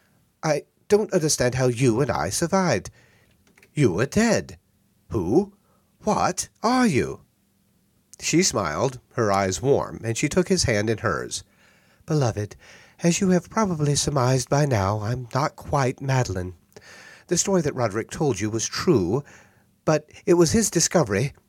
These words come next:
and Madeline's plight that provided me an opportunity. The seal is part of a gateway to the outer dark. That gateway can only be opened by force of will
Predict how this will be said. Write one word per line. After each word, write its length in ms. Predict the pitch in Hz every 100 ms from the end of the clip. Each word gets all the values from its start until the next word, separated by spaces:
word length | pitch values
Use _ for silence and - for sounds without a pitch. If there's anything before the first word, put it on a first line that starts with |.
| -
and 280 | 156 156 -
Madeline's 560 | 156 185 160 135 107 -
plight 460 | - 135 85 - - _ -
that 160 | 143
provided 460 | 151 143 127 113 110
me 140 | 113
an 100 | 101
opportunity. 760 | 107 85 - - 120 - 80 78 - _ _ _ _ _ _ _ - - -
The 80 |
seal 420 | 170 269 233 143 170
is 140 | -
part 260 | - 170 165
of 100 | 143
a 60 |
gateway 540 | 165 156 - 104 95 127
to 160 | -
the 160 | 135 127
outer 260 | 139 135 120
dark. 460 | 131 101 85 - _ _ _ _ -
That 200 | 143 -
gateway 400 | 143 117 104 120
can 240 | 131 117 -
only 240 | 160 175
be 160 | 143 -
opened 260 | 127 147
by 140 | 139 123
force 380 | - 143 147 113
of 160 | 101
will 340 | 143 104 117